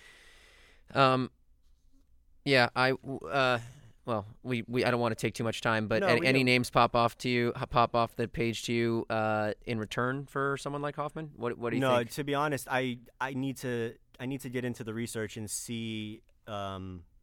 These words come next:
Speaker 2: the U F A class this
Speaker 1: Right.
Speaker 2: year, because, you know, I don't know. It, it really depends on what, what's happening with the team at that point, because you could flip Hoffman to another contender, preferably in the West, um,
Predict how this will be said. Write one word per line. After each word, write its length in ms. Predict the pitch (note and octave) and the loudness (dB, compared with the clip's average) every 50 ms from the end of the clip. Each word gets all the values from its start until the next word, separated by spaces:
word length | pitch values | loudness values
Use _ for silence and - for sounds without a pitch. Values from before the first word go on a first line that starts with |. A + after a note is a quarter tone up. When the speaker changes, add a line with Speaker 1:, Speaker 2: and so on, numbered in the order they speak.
| _ | _
Speaker 2:
the 120 | A#2+ A2+ A2+ | -10 -8 -4
U 160 | A#2+ B2 A#2+ | -2 -2 -2
F 140 | A2+ - - | -2 -4 -4
A 120 | A2 G#2+ | -8 -8
class 320 | - - G#2+ G2+ G2 F#2 - | -8 -8 -8 -8 -8 -10 -12
this 200 | - G2 F2+ A2 | -14 -14 -10 -8
Speaker 1:
Right. 120 | G#2+ F#2 | -6 -6
Speaker 2:
year, 160 | F2 F2+ F#2 - _ _ _ _ _ _ _ - | -6 -8 -12 -18 _ _ _ _ _ _ _ -10
because, 640 | B2 A#2 - C#3 B2+ A#2 A#2 A2+ G2+ - - - - - - _ _ _ _ | -10 -6 -2 -2 0 0 -2 -2 -6 -8 -10 -10 -12 -18 -20 _ _ _ _
you 120 | - C3 | -8 -8
know, 180 | A2+ G2+ G#2+ G#2+ C3 B2+ - - - - - - | -6 -6 -8 -12 -16 -20 -20 -20 -20 -20 -16 -10
I 80 | B2+ C#3 | -8 -8
don't 160 | D3+ E3 E3 D#3 | -6 -6 -6 -4
know. 240 | D3 D3 C#3+ C#3+ C#3+ | -4 -4 -4 -4 -6
It, 140 | - C#3+ C#3+ - | -6 -8 -8 -8
it 140 | D3+ D#3 D#3+ | -8 -4 0
really 180 | E3 G#3 A#3+ G3+ | 0 0 2 0
depends 260 | G#3+ F3 F3+ F3+ D#3 | 0 -2 -2 -2 -2
on 80 | D3 C#3 | -2 0
what, 160 | C#3+ C#3+ C#3+ - - - | -2 -2 -4 -6 -12 -6
what's 200 | C#3 C3+ C3 - | -4 -4 -4 -2
happening 280 | E3 D3+ - D#3 C#3+ | -4 -4 -4 -4 -4
with 100 | C3 A#2 | -4 -4
the 60 | - - | -6 -10
team 260 | - - E3 C#3 A2 | -10 -8 -6 -6 -6
at 60 | G#2+ - | -4 -6
that 160 | A#2+ A2+ G#2+ | -6 -6 -6
point, 280 | - C#3 B2 G2+ F#2+ - _ _ _ _ _ _ | -6 -8 -8 -8 -8 -12 _ _ _ _ _ _
because 260 | - A#2 - C3 A#2 | -12 -6 -6 -4 -4
you 60 | D3+ F3 | -4 -6
could 140 | - - - | -6 -8 -8
flip 320 | - - F3+ F3+ D#3+ - - - | -6 -6 -6 -6 -6 -6 -10 -8
Hoffman 560 | - D#3+ E3+ F3+ - - D3 C3 B2 B2+ B2 - _ _ _ | -4 -4 -4 -4 -4 -6 -6 -6 -6 -6 -8 -12 _ _ _
to 140 | - C3 C3 | -10 -8 -6
another 280 | B2+ C3 C#3 C#3+ D3+ C3+ | -6 -6 -6 -6 -6 -8
contender, 640 | - C#3 A#2 - D3 C#3+ C3+ B2 A#2 A#2 A2+ A2+ - - A2 F2+ - - - | -8 -10 -10 -10 -10 -8 -6 -6 -4 -6 -6 -8 -12 -16 -20 -20 -20 -20 -18
preferably 380 | - G#2+ - B2 A#2 A2 A2+ G2+ | -18 -14 -12 -10 -10 -8 -8 -8
in 60 | F#2 | -8
the 40 | G2+ | -8
West, 320 | C3+ G3+ F3 D#3 - - - _ _ - C#3 C#3+ - - - - | -8 -8 -8 -8 -12 -14 -18 _ _ -12 -12 -10 -10 -10 -12 -10
um, 360 | A#2+ A#2+ A#2+ A#2 A#2 A#2 A#2 | -8 -6 -6 -4 -4 -4 -6